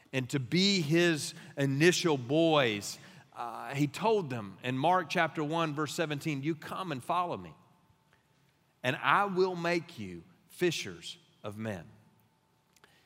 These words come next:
A-, and when Jesus invited that first group to come, and, and, and boys like Peter and Andrew and James and John, the first four in the boat with Jesus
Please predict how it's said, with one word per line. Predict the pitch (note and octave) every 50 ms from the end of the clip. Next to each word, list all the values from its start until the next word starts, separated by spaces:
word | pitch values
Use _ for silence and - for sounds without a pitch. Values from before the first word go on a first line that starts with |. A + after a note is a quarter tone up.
| _ _ -
A-, | C3 - -
and | D3+ C#3+ C#3+
when | C#3+ C3+ C3
Jesus | A#2 - F#3 A3 A#3 A3+ F#3 F3 F3 D#3
invited | D#3 C#3+ C#3 D#3+ E3 F3 F3+ E3+ D3+
that | D#3+ D#3+ D#3+ E3 -
first | F#3 F3+ E3 - -
group | E3+ E3+ E3 - -
to | C3+
come, | - - - - F3+ E3+ D#3+ D3 C3 A#2 A2+
and, | A2+ G#2+ - - D#3 -
and, | C#3 D#3 - D3 C#3+ D3 E3
and | E3 D3+ C3+ B2+
boys | C#3+ E3+ F#3 F#3 F3+ D#3 C3+
like | D#3 D3 D3+ -
Peter | - F3+ G3+ G3 F3+ E3 D#3 D3
and | C3+ B2 C3
Andrew | D#3+ D#3+ D3+ E3+ F3 E3+ D#3 D#3 D#3 D3+ C#3+
and | B2+ B2 B2
James | A2 - E3+ F3 F3 F3 E3 C#3+ A#2+ B2+
and | B2 A2+
John, | A2 D#3 D#3 D#3 D3+ C3+ A#2 A2+
the | B2 -
first | - F3+ F3+ D#3+ - -
four | - G3 F3 D3+ C3+ C3+ - -
in | E3+ F3 F3+ F#3 F3
the | E3 D3+
boat | C#3 D3+ D#3 D#3+ C3+
with | B2+ B2+ B2 A#2+
Jesus | D3+ D#3+ E3 D3 A#2+ A2+ G#2 G2 -